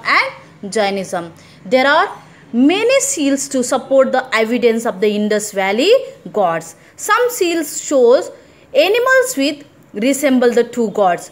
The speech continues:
Shiva and Rudra. Other seals depict a tree which the Indus Valley believed to be the tree of life. The tree was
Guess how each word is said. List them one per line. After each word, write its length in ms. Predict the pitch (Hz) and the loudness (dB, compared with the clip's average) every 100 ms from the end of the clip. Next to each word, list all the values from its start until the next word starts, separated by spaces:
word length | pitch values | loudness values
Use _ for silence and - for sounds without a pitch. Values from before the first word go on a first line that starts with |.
| - | -20
Shiva 420 | - - 226 233 226 | -12 -4 0 0 0
and 260 | 233 415 508 - | 0 0 -6 -14
Rudra. 420 | 185 202 190 175 151 - - | -4 -4 -2 -4 -6 -16 -4
Other 300 | 254 302 494 523 | 0 4 4 4
seals 400 | 440 302 370 - - - | 2 2 0 -4 -14 -8
depict 520 | 202 330 415 403 - | -4 0 0 -2 -2
a 260 | 269 339 403 - - | 0 0 -4 -14 -6
tree 460 | 359 311 359 403 - - | -2 0 -2 -4 -12 -10
which 320 | 233 427 415 | 2 4 4
the 180 | 392 277 | 0 0
Indus 400 | 381 415 466 466 | 2 2 2 2
Valley 540 | 311 240 240 302 392 - - - | 0 2 2 0 -4 -12 -16 -6
believed 440 | 196 285 330 330 - | 0 2 2 0 -2
to 140 | 277 | -4
be 140 | 226 247 | -2 0
the 360 | 240 330 381 - | 2 2 -2 -6
tree 240 | 220 214 | -4 2
of 260 | 277 440 - | 2 0 -4
life. 400 | 220 185 175 - | -2 -2 -4 -6
The 100 | 214 | -8
tree 300 | 226 415 427 | -2 2 2
was 400 | 427 302 381 440 | 4 2 0 -2